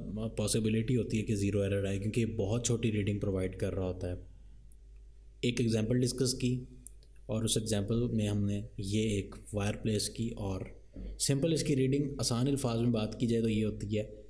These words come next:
एक main scale की reading आ जाती है और एक vernier scale की reading आ जाती है, दोनों को आपस में ऐड करें तो आपके पास एक final result आ जाता है। अगर तो error हो तो उस final result में से वो ऐड या subtract कर देते हैं, अगर error कुछ ना हो तो वो ठीक है।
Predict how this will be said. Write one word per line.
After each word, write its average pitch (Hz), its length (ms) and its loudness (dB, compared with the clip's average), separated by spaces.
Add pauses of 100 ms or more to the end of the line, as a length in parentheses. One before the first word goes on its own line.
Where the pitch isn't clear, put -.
(120)
एक 123 260 2
main 110 220 4
scale 135 300 2
की 135 100 2
reading 127 340 4
आ 117 60 2
जाती 113 340 2
है 117 60 0
और 110 280 -2
एक 104 200 -4
vernier 98 360 0
scale 113 300 0
की 117 100 2
reading 107 300 2
आ 104 60 2
जाती 101 260 0
है, 107 60 2
दोनों 101 300 0
को - 100 -4
आपस - 260 -2
में 107 100 2
ऐड 101 300 -2
करें 101 180 0
तो 92 80 -2
आपके 92 240 -4
पास 95 280 -2
एक 92 80 -2
final 90 380 -4
result 90 360 -2
आ 85 80 -2
जाता 85 320 -4
है। - 160 -10 (240)
अगर 113 220 0
तो 131 160 2
error 131 180 2
हो 127 140 4
तो 127 60 2
उस 117 160 0
final 113 280 2
result 101 320 0
में 104 80 2
से 104 120 0
वो 104 220 0
ऐड 98 200 0
या 101 120 2
subtract 95 440 -4
कर 113 120 2
देते 107 220 0
हैं, 107 60 0
अगर 104 180 -2
error 101 180 -2
कुछ - 360 -2
ना 117 80 2
हो 98 140 0
तो 98 100 -4
वो 92 140 -2
ठीक - 300 -8
है। - 160 -10